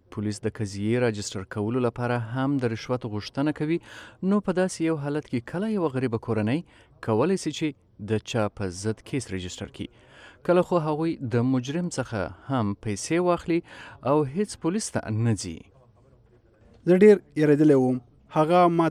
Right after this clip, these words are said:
Speaker 2: ته وویل که ما خپله کورنۍ یا رور خبر کړو نو هغوی به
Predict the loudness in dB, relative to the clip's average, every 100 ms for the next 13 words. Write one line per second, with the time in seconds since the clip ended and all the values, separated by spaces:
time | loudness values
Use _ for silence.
0 | 0 0 4 4 2 _ -4 4 4 4
1 | 0 -2 0 -2 0 2 2 2 -2 0
2 | 2 2 2 2 2 -4 -6 0 0 2
3 | 0 0 -6 0 4 4 4 2 4 2